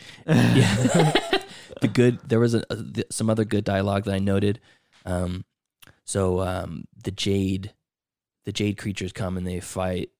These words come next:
Speaker 2: They kinda are wreaking havoc in the, in the valley, and they retreat. They beat, kinda beat 'em. They retreat, and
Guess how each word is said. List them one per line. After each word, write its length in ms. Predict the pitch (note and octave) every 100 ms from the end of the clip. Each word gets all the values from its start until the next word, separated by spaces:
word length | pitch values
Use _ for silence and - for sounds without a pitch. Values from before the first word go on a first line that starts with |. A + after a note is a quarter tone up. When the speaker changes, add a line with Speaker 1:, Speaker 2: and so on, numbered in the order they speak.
| _
Speaker 2:
They 200 | - F#2
kinda 360 | - F#2+ F2 - - -
are 260 | F2+ D2 A2+ _ -
wreaking 320 | A2 G#2 F#2+
havoc 400 | G2 F#2 F#2 F2+
in 100 | F#2+
the, 120 | F2+ -
in 320 | G2 F#2+ F#2
the 260 | F#2 G2 G2+ _ -
valley, 440 | F#2 F#2+ F#2 F#2 F2 - - - -
and 320 | - F#2+ F#2
they 140 | F#2 F2+
retreat. 400 | F#2 - C#3+ C3+
They 80 | G2+
beat, 180 | G#2+
kinda 200 | - G2+
beat 160 | F#2+ B2+
'em. 120 | A#2+
They 120 | G2+
retreat, 440 | F#2+ - B2+ A#2+ - _ _ _ _
and 420 | F#2 F2+ F2+ F2+